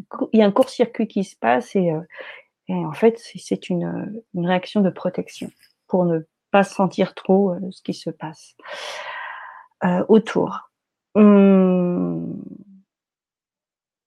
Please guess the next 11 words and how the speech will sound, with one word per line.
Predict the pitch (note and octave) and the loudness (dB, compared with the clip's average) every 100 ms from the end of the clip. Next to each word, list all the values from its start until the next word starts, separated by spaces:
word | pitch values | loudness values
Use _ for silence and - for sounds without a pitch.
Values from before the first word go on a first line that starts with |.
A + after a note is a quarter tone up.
| _ _ _ | _ _ _
des | C4+ A#3+ | 6 10
difficultés | C#4+ - F#4 - D4+ C#4 - B3 A#3+ C#4 _ _ _ _ | 8 6 -2 4 4 4 4 2 2 -2 _ _ _ _
à, | F#3+ F3+ F3+ F3+ F3+ F#3 | -8 -8 -10 -12 -12 -14
donc | G#3 G3+ - | -16 -16 -8
une | F#3 | -6
grande | F#3+ F3+ | -6 -8
solitude, | - F#3 F3+ - A#3 | -6 -6 -4 0 4
des | G#3 | 6
difficultés | G3+ - D4+ E4+ D#4+ F4+ | 4 4 2 2 2 2
aussi | D4+ - | 0 4
à | A#3+ - | 2 2